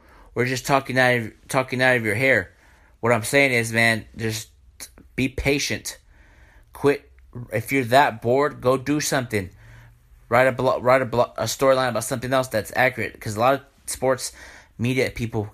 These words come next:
get false information. You know why? Because they just like to create the narrative and get storylines and get talked about and get, like, v-, uh, clout for it. Like, perfect example, Rick Bucher said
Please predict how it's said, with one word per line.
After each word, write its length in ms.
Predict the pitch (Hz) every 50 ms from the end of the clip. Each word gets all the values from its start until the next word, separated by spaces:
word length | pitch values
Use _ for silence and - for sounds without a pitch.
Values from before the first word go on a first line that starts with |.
| _ -
get 240 | - 123 123 113 -
false 440 | - - - 131 117 113 113 - 110
information. 520 | 110 - 127 143 160 170 - - 98 101 - _ _ _ _ _ _ _ _ _ _ _
You 100 | - 113
know 100 | 113 120
why? 180 | 127 139 151 160
Because 440 | 147 151 131 - 139 123 120 110 -
they 120 | 117 110
just 200 | 110 117 117 -
like 200 | 120 117 117 -
to 60 | -
create 260 | - - 117 117 110 -
the 60 | 120
narrative 480 | 110 107 110 110 113 117 117 117 104
and 120 | 104 98 95
get 180 | 107 98 - _ _ _ - - - - - - -
storylines 500 | - - 127 120 113 117 120 120 113 107
and 80 | 98
get 160 | 107 107 -
talked 240 | - 123 120 120 -
about 220 | 113 104 110 98 85
and 100 | 98 101
get, 200 | 117 110 - 90
like, 280 | 107 107 98 - _ _ _ - - _ _ -
v-, 160 | 107 104 - - -
uh, 380 | - 117 110 104 101 95 107 110 - - - - _ -
clout 320 | - 143 143 131 - -
for 200 | - 113 117 110
it. 80 | - - - - - - - - - - -
Like, 400 | 117 113 110 - - - - -
perfect 260 | 156 156 139 135 139
example, 440 | 135 127 143 151 147 135 123 107 104
Rick 240 | 120 127 123 -
Bucher 280 | - 147 143 - 120 110
said 400 | - - 139 131 123 113 101